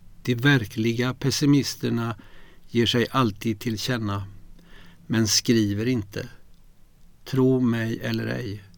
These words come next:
ett gammalt trick. Blommorna sändes till fel adress och luktade begravning. Udde efter udde dyker upp ur dimman.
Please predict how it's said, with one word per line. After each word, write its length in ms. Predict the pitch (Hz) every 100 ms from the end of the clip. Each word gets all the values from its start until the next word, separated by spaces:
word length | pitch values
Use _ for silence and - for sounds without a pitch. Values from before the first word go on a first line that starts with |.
| - - - - -
ett 200 | - 107
gammalt 580 | 120 131 123 107 127 135
trick. 420 | - 110 - - - - - - - - - - - - - - - - -
Blommorna 640 | 117 127 110 110 113 113
sändes 640 | 110 - 127 107 110 101 -
till 300 | 117 110 107
fel 520 | - 120 107 107 -
adress 680 | 113 110 110 101 - - - - - - - - -
och 160 | - 101
luktade 560 | 113 120 - 95 98
begravning. 840 | 101 104 104 107 98 101 113 104 - - - - - - - - - - - - - - - - -
Udde 500 | 143 139 110 107 120
efter 440 | 135 117 101 120 -
udde 420 | 160 123 101 120
dyker 380 | 110 113 107 135
upp 280 | 120 98 -
ur 80 | 110
dimman. 580 | 131 110 110 110 110